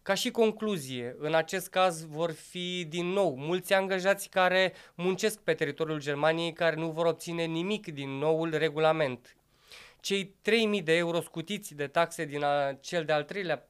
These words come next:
uh, pachet de scutiri vor fi probabil disponibili în, uh, primul rând acolo unde există contracte colective de muncă.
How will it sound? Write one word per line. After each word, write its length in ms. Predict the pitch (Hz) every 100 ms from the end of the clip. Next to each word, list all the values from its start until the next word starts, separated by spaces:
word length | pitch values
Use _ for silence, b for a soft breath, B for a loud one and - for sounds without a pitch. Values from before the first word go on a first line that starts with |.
| -
uh, 180 | 151 143 139
pachet 380 | 151 151 180
de 180 | 143 139
scutiri 380 | 135 - 139 202
vor 200 | 180 185
fi 160 | 170 202
probabil 580 | 190 180 185 180 185 B B -
disponibili 840 | 180 175 - 175 190 196 196 190
în, 260 | 165 165 170
uh, 220 | 170 170
primul 400 | 170 202 190 185
rând 180 | 185 185
acolo 340 | 170 170 185 175
unde 280 | 175 170
există 460 | 165 147 185 - 175
contracte 760 | - 170 160 170 180 - 180 165
colective 520 | 170 151 147 156 160
de 120 | 156
muncă. 500 | 156 151 131 123